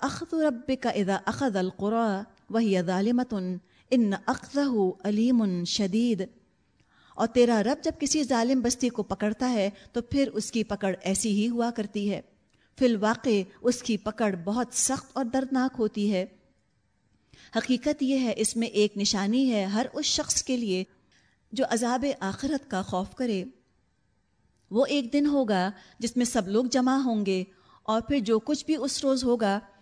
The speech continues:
سب کی آنکھوں کے سامنے ہوگا۔ ہم اس کے لانے میں بہت زیادہ تاخیر نہیں کر رہے، بس ایک گنی چنی مدت اس کے لیے مقرر ہے۔ جب وہ آئے گا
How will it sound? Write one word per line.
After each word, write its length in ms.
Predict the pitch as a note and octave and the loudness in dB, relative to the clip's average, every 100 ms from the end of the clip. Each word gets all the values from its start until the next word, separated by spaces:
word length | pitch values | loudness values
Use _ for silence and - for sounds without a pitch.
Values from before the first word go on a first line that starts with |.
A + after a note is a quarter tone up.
| - | -10
سب 160 | - C4+ | -4 -4
کی 140 | C#4 C4+ - | -2 -4 -2
آنکھوں 340 | G3 G#3 C4+ | -4 0 -2
کے 160 | B3+ F#3 | 0 -2
سامنے 440 | G3 G3 G3+ B3 | -2 -2 -2 0
ہوگا۔ 380 | C#4+ B3 G#3+ F#3+ - _ _ _ _ _ _ - | 0 0 0 -2 -6 _ _ _ _ _ _ -2
ہم 140 | D4+ | 0
اس 140 | D#4 | 0
کے 120 | - C#4 | 0 0
لانے 320 | A#3 B3 C4+ | 2 2 2
میں 160 | A3+ | 0
بہت 360 | G#3 F#3 B3+ C#4 - | -2 -2 -2 -2 0
زیادہ 320 | G#3+ G3 C4 D4+ | 0 2 0 0
تاخیر 400 | G#3 G#3 B3 B3+ | -2 -2 -2 0
نہیں 300 | A3 A3+ C#4 | 0 0 0
کر 140 | D4 | -2
رہے، 300 | B3+ A#3 F#3 F3+ - _ _ _ _ _ _ _ - | -2 -2 -2 -4 -12 _ _ _ _ _ _ _ -4
بس 200 | C4+ - | -2 0
ایک 220 | C#4 G3+ | -2 0
گنی 180 | A#3+ D4 | 2 2
چنی 300 | C#4 A#3+ G#3 | 0 0 0
مدت 400 | F#3+ F#3 C4+ D4+ | -2 -2 -2 -2
اس 160 | C#4 - | -6 -4
کے 120 | C#4+ | -2
لیے 140 | C#4 | 0
مقرر 480 | C4+ A3 G#3+ G3 A3+ | -2 -2 -4 -2 0
ہے۔ 200 | A#3+ F3+ - _ _ _ - | 0 -4 -6 _ _ _ -6
جب 180 | B3+ A#3 | 0 0
وہ 140 | F#3 G3 | 0 -4
آئے 200 | - G3+ G3+ | 0 0 0
گا 160 | A#3 | -2